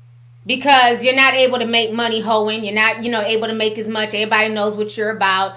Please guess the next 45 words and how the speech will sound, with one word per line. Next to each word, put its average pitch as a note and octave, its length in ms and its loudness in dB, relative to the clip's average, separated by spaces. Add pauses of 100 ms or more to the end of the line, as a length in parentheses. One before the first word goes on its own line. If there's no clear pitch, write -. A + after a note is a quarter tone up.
(200)
So B3 180 0
once, D4 380 2
you D4 80 -2
know, A#3+ 160 0
this C4 260 -2
check, B3 420 2
you B3 60 -6
know, G#3+ 140 -4
the F#3 80 -6
club B3 320 0
appearances A#3+ 840 -4
and G3 140 -8
the F#3 60 -10
whole A#3 280 2
culture A3+ 540 -2
and G3+ 100 -4
all A3 180 0
that A3+ 200 -2
stuff, G3+ 360 -2 (280)
once D4 300 2
that D4 180 4
check C#4+ 360 -2
runs A#3+ 300 -4
dry, G#3 560 2 (240)
then C4 260 4
everybody C4+ 360 4
wants B3+ 240 -4
to - 20 -14
be B3 120 -4
reborn A#3 440 -4
again, A3+ 260 -2
whatever. G#3 520 -4 (800)
So C#4 200 2
she F4 160 0
was E4+ 200 -2
just C#4+ 200 -2
six F4+ 240 -2
months E4+ 220 -2
ago C4 240 0
screaming C4+ 320 -4
all C4+ 160 2
this B3+ 180 -4
red B3+ 320 -2
pill B3+ 140 -2
ideology. A#3 1200 -2